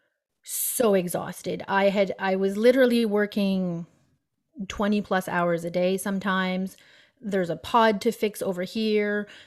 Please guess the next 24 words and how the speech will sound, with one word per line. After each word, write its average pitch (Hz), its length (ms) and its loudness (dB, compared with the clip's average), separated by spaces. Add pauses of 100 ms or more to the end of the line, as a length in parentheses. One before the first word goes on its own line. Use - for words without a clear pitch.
There's 180 280 -4
someone 226 300 0
calling 196 380 2
sick 196 220 -4
over 175 220 0
there. 185 580 2 (280)
Your - 120 -10
kid 233 300 0
needs 202 400 2
you. 190 460 0 (260)
It 220 120 8
was 220 180 6
just 220 200 -2
like, 208 200 0
it 214 60 -2
was 202 180 0
so 269 340 6
overwhelming. 208 880 2 (220)
And 208 120 -2
I 202 60 -2
had 233 260 0
to 294 140 0
rush 190 420 0
home 196 580 -2